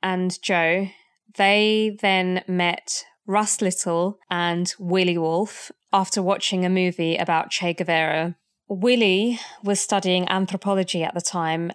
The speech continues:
and he started to visit prisons. Russ joined him on the prison visits, and they recognised how unfairly black people were imprisoned as they weren't given the same opportunities in society.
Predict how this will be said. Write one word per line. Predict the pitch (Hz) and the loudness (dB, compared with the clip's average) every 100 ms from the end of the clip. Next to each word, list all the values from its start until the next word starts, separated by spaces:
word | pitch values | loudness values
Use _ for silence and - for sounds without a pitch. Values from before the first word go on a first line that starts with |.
| - | -4
and | 175 175 175 175 175 175 | 0 0 0 0 -2 -4
he | - 208 214 | -4 -2 -2
started | - 190 185 185 | 0 -2 -2 -6
to | - 190 175 175 | -4 -2 0 0
visit | 175 170 175 - | -2 -2 -4 -4
prisons. | 196 180 180 180 - _ _ _ _ _ _ - | -4 -4 -6 -6 -6 _ _ _ _ _ _ -2
Russ | 202 214 - - | 0 0 -2 -6
joined | - 214 214 202 | 0 2 2 2
him | 185 175 - | 0 -2 0
on | 180 180 | 0 2
the | 175 175 170 - | 2 0 -2 -2
prison | 202 185 170 | -2 -2 -2
visits, | 165 165 165 - - - - | -2 -2 -4 -2 -4 -4 -4
and | 180 180 | 0 2
they | 180 180 180 185 _ | 4 2 0 -2 _
recognised | 180 202 202 - 190 180 180 - | -2 -2 -2 -4 -2 0 -2 -4
how | - 185 | -2 -2
unfairly | 185 196 190 196 185 175 170 | 0 -2 0 2 4 2 -2
black | - 185 - | -2 -4 -2
people | 190 175 - 160 165 170 185 | -4 -4 -4 -4 -4 -4 0
were | 190 | 2
imprisoned | 170 175 202 190 170 160 165 | 2 -2 -2 -2 -4 -4 -4
as | 165 | -2
they | 180 | -2
weren't | 175 175 175 - | 0 -2 -2 -4
given | 175 165 | -4 -2
the | 165 | -4
same | - 170 160 160 | -2 -2 -2 -4
opportunities | 175 - - 185 175 165 - 160 - | -8 -8 -4 -2 -2 -4 -6 -6 -6
in | 170 165 | -8 -8
society. | - - 160 160 - 180 190 | -8 -6 -4 -4 -4 -6 -6